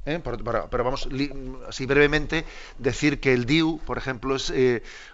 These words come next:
un método anticonceptivo que es abortivo, porque es un dispositivo intrauterino que lo que hace es que el óvulo ya fecundado no se pueda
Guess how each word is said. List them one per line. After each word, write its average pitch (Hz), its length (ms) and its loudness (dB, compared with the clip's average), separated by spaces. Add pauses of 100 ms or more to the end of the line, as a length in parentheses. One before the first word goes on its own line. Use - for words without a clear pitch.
un 143 280 2
método 139 360 2
anticonceptivo 135 720 -2
que 135 120 2
es 127 120 -2
abortivo, 131 560 0
porque 131 200 -4
es 131 60 -4
un 139 120 -8
dispositivo 139 680 -2
intrauterino 135 920 0 (580)
que 131 220 0
lo 123 180 -4
que 127 140 0
hace 147 240 2
es - 200 -6 (160)
que 127 120 -2
el 127 100 0
óvulo 143 340 0
ya 135 160 4
fecundado 143 800 0
no 127 200 -8
se 135 160 -6
pueda 135 320 0